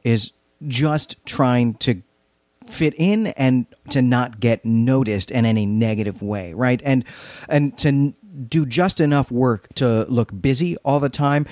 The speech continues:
but to not actually do any work that could ever be criticized, to, to do anything that could ever actually get you in trouble. And Forlesson has told this explicitly, right?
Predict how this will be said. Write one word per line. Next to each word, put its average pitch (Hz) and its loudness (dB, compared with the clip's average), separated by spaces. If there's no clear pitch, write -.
but - 0
to 151 0
not 196 2
actually 131 0
do 131 2
any 120 4
work 117 0
that 110 -2
could 110 0
ever 101 0
be 104 -4
criticized, - -4
to, 107 0
to 127 0
do 123 0
anything 127 2
that 107 -2
could 110 0
ever 107 0
actually 98 -4
get 98 -6
you 98 -8
in 95 -6
trouble. 143 -2
And 117 2
Forlesson 139 2
has 113 -2
told 120 0
this 110 0
explicitly, - -4
right? 120 -4